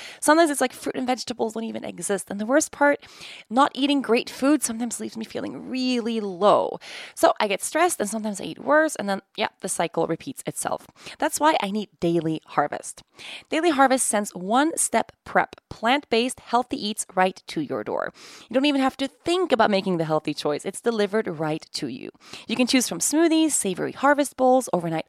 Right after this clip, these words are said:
oats, and much more, all in perfectly portioned cups filled with frozen organic fruits and vegetables. An amazing meal or a snack made from delicious whole ingredients ready for you in as little as thirty seconds.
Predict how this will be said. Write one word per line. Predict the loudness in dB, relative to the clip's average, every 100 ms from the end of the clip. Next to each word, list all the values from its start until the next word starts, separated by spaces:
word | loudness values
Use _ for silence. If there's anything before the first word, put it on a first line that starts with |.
| 4
oats, | 4 4 0 -6
and | -6 -2
much | -2 -2 -2
more, | 2 2 0 -8 -12 0
all | 6 6
in | 6 0
perfectly | 0 2 2 -2 -6
portioned | 0 0 0 -4
cups | 0 0 0 -6
filled | -2 -2
with | -2
frozen | -2 2 4 4
organic | 0 -2 -4 -6
fruits | -8 -8 -8
and | -8
vegetables. | -8 -6 -6 -8 -10 -20 -20 -10 -2
An |
amazing | 2 4 4 2
meal | 2 2 4
or | 2
a |
snack | 2 -2 -4 -4
made | -8 -8
from | -8
delicious | -8 -4 -2 -4 -4
whole | -2 -2
ingredients | -2 -4 -4 -6 -4
ready | 2 2 2
for | 0
you | 0 0
in | -2
as | -4
little | -4 -2
as | -4 -6
thirty | -6 -2 -2 -4 -8
seconds. | -12 -12 -12 -16 -18